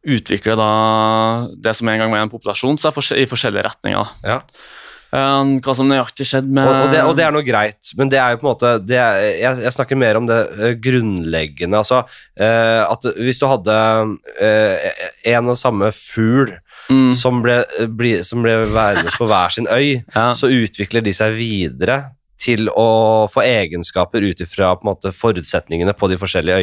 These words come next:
Speaker 2: øyene de er på.
Speaker 1: Ja.
Speaker 2: Det er noe greit, men det er fortsatt en fugl. Men
Speaker 1: Mm.
Speaker 2: her snakker vi om, eh, reptil og pattedyr som kommer fra samme stamfar.
Speaker 1: Mm.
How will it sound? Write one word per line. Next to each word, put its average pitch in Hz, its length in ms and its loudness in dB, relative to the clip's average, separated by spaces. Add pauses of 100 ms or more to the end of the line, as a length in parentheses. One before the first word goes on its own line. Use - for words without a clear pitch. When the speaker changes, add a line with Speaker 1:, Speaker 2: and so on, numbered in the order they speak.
Speaker 2:
øyene 69 100 -10
de 76 60 -2
er 76 80 -2
på. - 160 -4 (260)
Speaker 1:
Ja. 80 200 -2 (140)
Speaker 2:
Det 110 120 0
er 107 60 0
noe 101 100 -4
greit, 87 460 -4
men 117 340 -2
det 120 100 0
er 117 60 0
fortsatt 110 340 -6
en 156 100 2
fugl. 143 320 0 (520)
Men 123 120 2 (200)
Speaker 1:
Mm. 120 40 -4
Speaker 2:
her 120 180 -2
snakker - 280 -2
vi 107 140 0
om, 113 200 0 (300)
eh, 113 340 2 (240)
reptil 131 840 -2
og 113 160 0
pattedyr 123 600 -2
som - 320 -4
kommer 104 300 0
fra 113 100 0
samme 101 400 -2
stamfar. 117 640 -2 (180)
Speaker 1:
Mm. 139 440 2